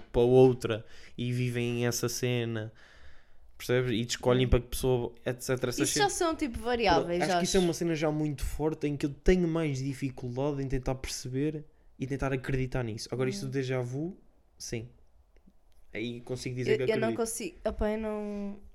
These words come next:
Speaker 2: não sei. Às vezes, quando, quando penso nessa cena da reencarnação, eu acredito nela, mas
Speaker 1: Uhum.
Speaker 2: depois começo a tentar arranjar justificações lógicas e, tipo, perco-me no meu próprio pensamento, porque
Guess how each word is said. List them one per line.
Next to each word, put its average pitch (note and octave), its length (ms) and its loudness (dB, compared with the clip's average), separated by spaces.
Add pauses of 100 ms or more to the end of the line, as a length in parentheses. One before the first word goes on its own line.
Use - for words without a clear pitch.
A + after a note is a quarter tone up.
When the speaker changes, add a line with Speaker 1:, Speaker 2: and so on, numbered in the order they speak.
(440)
Speaker 2:
não A#3+ 120 0
sei. A3 800 0 (380)
Às A3 160 2
vezes, B3+ 180 -8
quando, B3 260 -6 (240)
quando B3+ 240 -2
penso B3+ 300 -6
nessa A#3+ 220 -4
cena A#3 260 -2
da A3+ 80 -2
reencarnação, G#3+ 920 -4 (420)
eu G#3 140 6
acredito A3 520 -4
nela, F#3 560 -2 (260)
mas A3 180 -2
Speaker 1:
Uhum. - 40 -2
Speaker 2:
depois A3+ 180 -2
começo A#3+ 320 -2
a A#3 40 -6
tentar A3+ 360 0
arranjar G#3+ 460 0
justificações G#3+ 720 -6
lógicas G3 800 -4 (120)
e, A3+ 220 -6 (220)
tipo, G#3+ 200 -6
perco-me B3 340 2
no B3 60 -4
meu B3 160 -4
próprio A#3+ 260 -2
pensamento, A#3+ 580 -6
porque G#3 580 -8